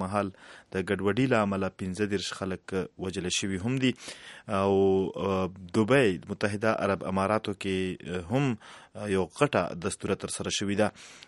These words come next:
د نړۍ تر ټوله غټه دستوره چې ورته د ګردې نړۍ، آه، نظر وي، پام وي، هغه د امریکا نیویارک ایالت کې ټایم سکویر چې کوم ځای دی، هلته کې ترسره کیږي او هغې لپاره دا وخت، آه، هر څه که ډېره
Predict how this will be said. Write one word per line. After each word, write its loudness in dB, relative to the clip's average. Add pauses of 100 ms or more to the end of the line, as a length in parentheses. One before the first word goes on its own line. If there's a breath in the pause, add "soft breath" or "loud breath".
(100 loud breath)
د 4
نړۍ 6
تر 6
ټوله 4
غټه 4 (160)
دستوره 4 (140)
چې -8
ورته -2
د -4 (100)
ګردې 4
نړۍ، 0 (240)
آه، -4 (180)
نظر 6
وي، 0 (140)
پام 6
وي، 0
هغه 0
د -4
امریکا 0 (380 loud breath)
نیویارک 4
ایالت 0
کې 0 (380)
ټایم -4
سکویر 8
چې -4
کوم -4
ځای -2
دی، -2 (400 loud breath)
هلته 2
کې 0
ترسره -4
کیږي -2
او 0 (120)
هغې 0
لپاره 0
دا 0
وخت، -2
آه، -6
هر 2
څه -2
که -2
ډېره -2